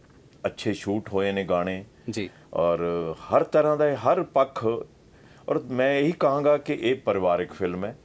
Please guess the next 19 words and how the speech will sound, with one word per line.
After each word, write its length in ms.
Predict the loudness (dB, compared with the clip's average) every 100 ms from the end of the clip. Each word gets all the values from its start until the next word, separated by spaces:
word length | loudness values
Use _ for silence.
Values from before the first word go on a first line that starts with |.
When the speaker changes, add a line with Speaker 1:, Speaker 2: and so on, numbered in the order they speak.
| -16
Speaker 2:
ਹੂੰ। 80 | -14 -14 -18 -20 -6
Speaker 1:
ਪੂਰਾ 240 | -2 0
ਪਰਿਵਾਰ 680 | 0 2 2 4 6 6 4
ਬੈਠ 460 | 0 0 2 2 0
ਕੇ 160 | -4
ਦੇਖ 320 | -2 0 -2
ਸਕਦਾ 380 | 0 -4 -2 0
ਹੈ, 100 | 0
ਦੇਖੇਗਾ, 680 | -2 -2 -2 0 0 2 2
ਦੇਖਣੀ 420 | 0 -2 -2 -6
ਚਾਹੀਦੀ 460 | -2 0 0 -2 -2
ਹੈ। 120 | -2 -4
Speaker 2:
ਜੀ। 200 | -4 -4 0
Speaker 1:
ਔਰ 240 | 2 4 2
ਇੰਜੋਏ 460 | -2 0 4 6 6
ਕਰੇਗਾ 600 | 6 4 4 4 4 0 -10 -8 -2
ਔਰ 80 | 0
ਮਹਿਸੂਸ 580 | 2 0 -2 0 0 0
ਕਰੇਗਾ 520 | 0 0 0 0